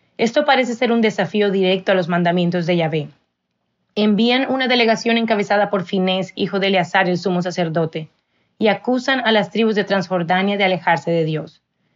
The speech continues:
Las tribus occidentales temen el juicio de Dios sobre todo Israel debido a esta rebelión.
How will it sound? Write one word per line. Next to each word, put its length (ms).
Las 180
tribus 240
occidentales 800
temen 320
el 120
juicio 420
de 100
Dios 300
sobre 240
todo 180
Israel 680
debido 380
a 20
esta 180
rebelión. 560